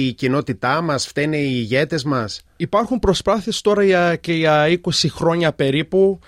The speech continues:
Speaker 2: Αμ, αυτή η πλευρά της ιστορίας συχνά μένει στο περιθώριο,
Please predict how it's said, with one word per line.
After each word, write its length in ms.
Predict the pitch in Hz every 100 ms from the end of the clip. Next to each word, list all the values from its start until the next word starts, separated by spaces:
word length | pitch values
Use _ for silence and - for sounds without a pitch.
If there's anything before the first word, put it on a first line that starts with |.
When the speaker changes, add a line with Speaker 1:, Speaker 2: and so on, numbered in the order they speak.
| - - - -
Speaker 2:
Αμ, 340 | 151 160 160
αυτή 460 | 160 - 220 208 202
η 60 | 185
πλευρά 440 | 170 151 135 170
της 200 | 175 143
ιστορίας 580 | 143 - 147 139 175 175
συχνά 880 | - 151 - 180 185 180 175 170 139
μένει 340 | 156 185 190 180
στο 240 | - 165
περιθώριο, 840 | 160 147 - 160 165 185 202 226